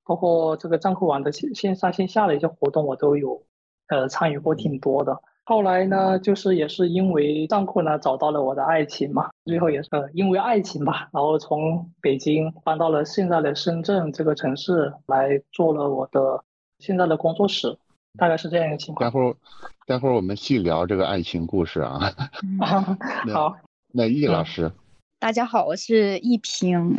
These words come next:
Speaker 3: 一六年的时候注册了站酷，开始在发作品嘛，是，我是在二零一六年开始玩的这个平台，就是比较晚吧，因为以前可能作品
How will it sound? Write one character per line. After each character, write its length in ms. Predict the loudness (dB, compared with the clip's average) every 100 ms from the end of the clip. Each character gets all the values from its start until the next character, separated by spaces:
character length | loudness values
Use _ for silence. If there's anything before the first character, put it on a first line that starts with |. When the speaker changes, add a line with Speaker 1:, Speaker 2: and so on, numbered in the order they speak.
| -2 -2
Speaker 3:
一 220 | 0 2
六 180 | 2 2
年 300 | 0 -4 -2
的 120 | 0
时 220 | 0 -2
候 440 | 2 2 2 0 0
注 180 | 0
册 240 | 0 0 0
了 160 | 0
站 320 | -2 -2 -2 -2
酷， 320 | 0 0 0 _ -10
开 180 | -2 -2
始 160 | 0
在 160 | -2 -2
发 180 | 0 0
作 200 | 2 2
品 160 | 0
嘛， 100 | -2
是， 320 | -2 0 2 2
我 180 | 0 -2
是 160 | -4
在 120 | -2 0
二 160 | 2
零 140 | 2 2
一 60 |
六 180 | 4 2
年 160 | 2 0
开 160 | 0
始 320 | 0 0 -2 -6 _ _ _ -4
玩 200 | 0 0
的 60 | 0
这 120 | 2
个 180 | 2 0
平 260 | -2 -2
台， 300 | -2 -2 -2 -6 _ -4
就 160 | 0
是 60 | 0
比 140 | 0
较 160 | 0 2
晚 360 | 2 0 -4
吧， 100 | -4 -2
因 140 | 0
为 120 | 2 2
以 100 | 0
前 380 | 0 0 0 0
可 140 | 0
能 260 | 0 -2 0
作 180 | 2 2
品 260 | 0 -4